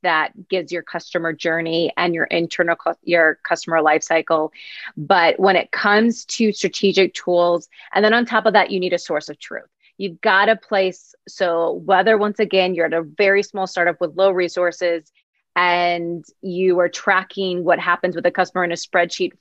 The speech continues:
fine. Just keep everyone towards that source of truth and then you can build from there. I think what's most important to me is a C R M. a healthy C R M where calls, emails, everything's tracked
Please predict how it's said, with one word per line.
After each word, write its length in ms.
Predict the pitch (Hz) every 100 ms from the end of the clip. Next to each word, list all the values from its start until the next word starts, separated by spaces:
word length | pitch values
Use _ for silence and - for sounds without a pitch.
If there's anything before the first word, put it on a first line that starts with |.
| -
fine. 400 | 180 147 156 160 _ _ -
Just 240 | 202 - -
keep 380 | - 220 214 - -
everyone 640 | 202 196 220 214 208 190
towards 380 | 185 - 175 175
that 200 | 175 -
source 320 | - 170 165
of 100 | 165 -
truth 440 | - - 214 220 214 _ _ _ _ _
and 180 | 190 196
then 160 | 185 185
you 140 | 180
can 300 | - 190 170
build 300 | 180 165 170 -
from 280 | 170 170
there. 360 | 160 165 156 - 180
I 100 | 196
think 240 | 233 254
what's 180 | 320 -
most 220 | 208 -
important 440 | 180 - 196 180
to 100 | -
me 160 | 165 160
is 80 | 156
a 80 | 160
C 180 | -
R 180 | 147 135
M. 220 | 135 - _ _ _ _
a 80 | 190
healthy 460 | 185 196 196 214 196
C 240 | - 190
R 200 | 180 175
M 340 | 160 175 220 277 _ _ -
where 720 | 175 190 185 180 180 170 - -
calls, 600 | - 190 190 185 185 - -
emails, 480 | 196 185 180 170 165 -
everything's 680 | 196 202 214 202 196 180 -
tracked 640 | - 190 180 196 269 _